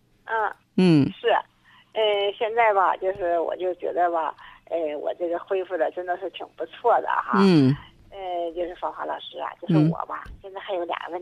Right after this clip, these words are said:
Speaker 1: 题，就想问您一下。
Speaker 2: 好，说说您的问题吧。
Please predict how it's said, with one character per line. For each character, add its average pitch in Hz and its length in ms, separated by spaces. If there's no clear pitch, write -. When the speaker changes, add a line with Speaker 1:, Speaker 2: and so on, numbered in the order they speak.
Speaker 1:
题， 156 360
就 208 60
想 165 260
问 214 180
您 165 80
一 151 220
下。 - 100
Speaker 2:
好， 190 300
说 226 160
说 226 140
您 175 160
的 180 100
问 202 180
题 147 220
吧。 156 280